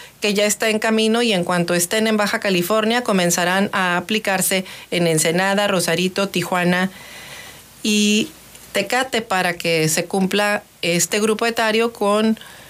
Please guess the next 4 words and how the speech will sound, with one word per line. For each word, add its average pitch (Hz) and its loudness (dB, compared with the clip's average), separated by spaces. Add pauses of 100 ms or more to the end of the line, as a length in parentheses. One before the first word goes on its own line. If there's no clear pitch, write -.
(140)
las 185 0
dos 202 0
dosis 190 0
correspondientes. 156 0